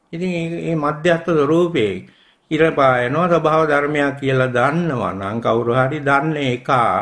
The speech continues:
තුල තියෙනවා තණ්හාව. ඒක තමයි භව තණ්හාව කියන්නේ. පැවැත්මක් ඒක. භව කියන එකේ තේරුම පැවැත්ම. පැවැත්මට හානි දේ-, නේ-, කරන එක,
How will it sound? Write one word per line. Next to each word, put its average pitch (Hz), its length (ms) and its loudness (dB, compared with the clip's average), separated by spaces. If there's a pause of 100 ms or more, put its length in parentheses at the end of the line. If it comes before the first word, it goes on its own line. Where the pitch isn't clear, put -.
(120)
තුල 147 220 0 (180)
තියෙනවා 156 400 -4
තණ්හාව. 202 440 -10 (360)
ඒක 127 140 -4
තමයි 147 320 -2
භව 165 260 2
තණ්හාව 92 440 -12
කියන්නේ. - 420 -20
පැවැත්මක් 143 640 -4 (100)
ඒක. - 180 -20 (1400)
භව 120 200 2
කියන 123 260 0
එකේ 131 180 0
තේරුම 135 360 -2
පැවැත්ම. 113 520 -4 (140)
පැවැත්මට 185 600 -2 (100)
හානි 160 440 0
දේ-, 185 400 -2
නේ-, 113 580 -6 (140)
කරන 123 360 -2
එක, - 260 -16